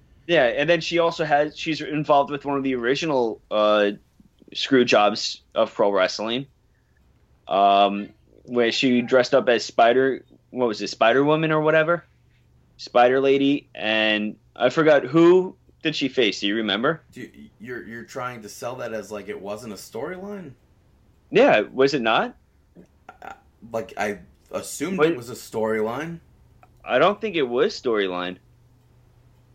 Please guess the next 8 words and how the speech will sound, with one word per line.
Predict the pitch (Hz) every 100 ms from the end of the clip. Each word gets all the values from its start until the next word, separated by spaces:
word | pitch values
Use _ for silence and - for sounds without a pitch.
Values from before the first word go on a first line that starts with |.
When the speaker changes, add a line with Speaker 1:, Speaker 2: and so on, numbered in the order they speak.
| _
Speaker 1:
I | - 226
think | 170 180
it |
was | 180 156
legit. | 165 160 156 190 - _ _ _ _ _ _ _ _ _ _ _ _ _ _ _ _ _ _ _ _ _ _ -
Speaker 2:
I | 101 107 135 160 165
don't | 156
know. | 190 180